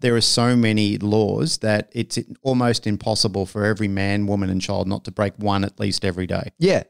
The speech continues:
Speaker 2: it, that's it. Uh, and
Speaker 1: Yeah.
Speaker 2: that, that's a problem when people come after you because then they can go, "Here, we got you this, got you this." It's, it's no problem in the normal day-to-day.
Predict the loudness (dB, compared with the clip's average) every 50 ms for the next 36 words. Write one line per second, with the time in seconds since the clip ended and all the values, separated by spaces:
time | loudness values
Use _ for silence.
0 | _ -2 -2 -2 -2 _ -2 0 2 4 4 2 2 0 -2 -2 -2 0 0 0
1 | 0 0 2 0 0 0 -2 -2 -2 0 0 0 0 2 2 2 2 2 2 2
2 | 2 2 2 0 -2 -2 -2 0 0 0 0 -2 -2 -2 0 2 2 0 0 0
3 | -2 -2 -2 0 -2 -2 -2 -2 -2 0 0 0 0 -2 -2 -2 -2 -2 0 0
4 | 0 0 -2 -2 -4 -4 -6 -6 -6 -4 -4 -4 -6 -8 -8 -6 -6 -4 -4 -2
5 | -4 -4 -4 -4 -4 -4 0 0 2 2 2 2 0 0 0 0 0 0 -2 -2
6 | -2 0 0 0 -2 -2 -4 -4 -4 -6 -6 -6 -8 -8 -6 -6 -6 -6 -8